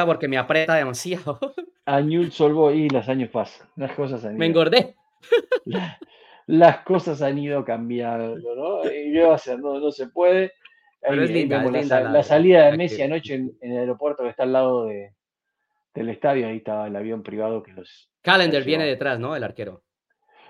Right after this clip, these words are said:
Speaker 1: Es Calendar, sí, ahí está, sí,
Speaker 2: Sí.
Speaker 1: sí, Calendar viene detrás. Calendar
Speaker 2: Sí,
Speaker 1: viene
Speaker 2: claro.
Speaker 1: detrás, bueno, ya presentaron a Fe-, a Freire,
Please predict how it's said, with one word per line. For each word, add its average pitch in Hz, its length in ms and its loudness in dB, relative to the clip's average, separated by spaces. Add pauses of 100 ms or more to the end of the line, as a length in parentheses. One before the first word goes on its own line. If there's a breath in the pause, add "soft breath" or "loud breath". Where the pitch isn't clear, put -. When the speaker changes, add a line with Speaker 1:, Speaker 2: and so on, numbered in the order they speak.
(160 soft breath)
Speaker 1:
Es 135 100 -10
Calendar, 165 380 -4
sí, 110 180 -10
ahí 110 80 -8
está, 87 220 -12
sí, - 160 -20
Speaker 2:
Sí. 123 140 -2
Speaker 1:
sí, 90 60 -6 (100)
Calendar 92 380 -12
viene 76 200 -16
detrás. - 120 -20 (240)
Calendar 120 240 -4
Speaker 2:
Sí, 117 40 -6
Speaker 1:
viene 147 200 -2
Speaker 2:
claro. 233 180 0
Speaker 1:
detrás, 226 280 2
bueno, 110 260 -6
ya 127 140 -4
presentaron 120 440 -6
a 120 100 -4
Fe-, 131 280 0
a 113 440 -2
Freire, 185 760 2